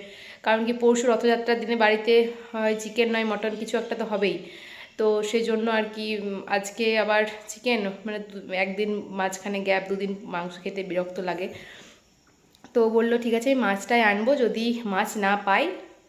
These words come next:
অনেকটাই লেট হয়ে গেছে তো, তাহলে তখন চিকেন আনা হবে।"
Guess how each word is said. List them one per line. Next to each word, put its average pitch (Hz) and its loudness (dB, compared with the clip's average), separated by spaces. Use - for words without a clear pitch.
অনেকটাই 185 -2
লেট 190 0
হয়ে 214 -2
গেছে 240 0
তো, 330 -2
তাহলে 196 0
তখন 208 -4
চিকেন 196 -6
আনা 160 -6
হবে।" 170 -8